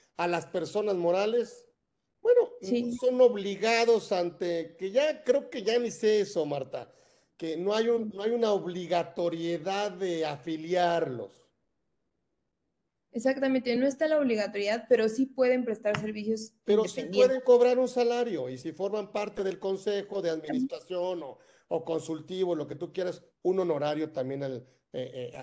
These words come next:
Speaker 1: a, al consejo. Caro, pero bueno, pues pueden cobrarlo.
Speaker 2: Así
Speaker 1: ¿Sí?
Speaker 2: es.
Speaker 1: Y aquí, eh, sí se puede. Hay que cuidar, pues, obviamente que, pues, si, si están trabajando, el, el socio, al accionista que trabaja, ¿puede cobrar un sueldo?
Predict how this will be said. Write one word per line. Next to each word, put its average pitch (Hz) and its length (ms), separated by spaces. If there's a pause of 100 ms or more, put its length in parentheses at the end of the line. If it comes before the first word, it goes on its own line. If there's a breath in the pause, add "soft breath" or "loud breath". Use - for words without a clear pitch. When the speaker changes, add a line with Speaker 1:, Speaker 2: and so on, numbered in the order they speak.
(120)
Speaker 1:
a, 127 80
al 131 260
consejo. 156 720
Caro, 233 480
pero 151 220
bueno, 156 260
pues - 140
pueden 170 340
cobrarlo. 113 580 (960)
Speaker 2:
Así 208 260
Speaker 1:
¿Sí? 190 120
Speaker 2:
es. - 180
Speaker 1:
Y 131 100
aquí, 151 380
eh, 135 300
sí 170 180
se 170 160
puede. 185 460 (240 loud breath)
Hay 180 180
que 202 160
cuidar, 208 420
pues, 196 200
obviamente 185 540
que, 131 420 (720)
pues, 151 160
si, 156 300
si 131 120
están 214 380
trabajando, 226 1080 (600)
el, 147 220
el 147 140
socio, - 640
al 151 240
accionista 196 760
que 220 100
trabaja, 208 460
¿puede 208 200
cobrar 196 200
un 190 80
sueldo? 233 500